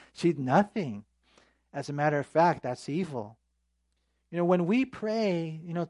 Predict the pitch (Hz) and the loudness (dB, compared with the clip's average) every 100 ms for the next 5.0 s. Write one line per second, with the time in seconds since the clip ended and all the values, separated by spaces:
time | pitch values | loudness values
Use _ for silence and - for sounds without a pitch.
0 | - 180 165 156 143 139 147 175 185 165 | -6 -2 -2 -2 -4 -2 2 2 2 0
1 | 135 123 120 120 - 143 135 127 131 131 | 0 0 -4 -8 -8 -6 -4 -6 -10 -8
2 | 160 143 139 160 147 139 127 _ - 147 | -6 -8 -8 -6 -4 -4 -6 _ -8 -4
3 | 175 147 127 123 - 131 127 147 135 123 | -2 0 0 0 -4 -6 -6 -4 -4 -4
4 | 123 120 127 110 104 - 175 165 123 | -6 -6 -6 -6 -8 -2 2 2 2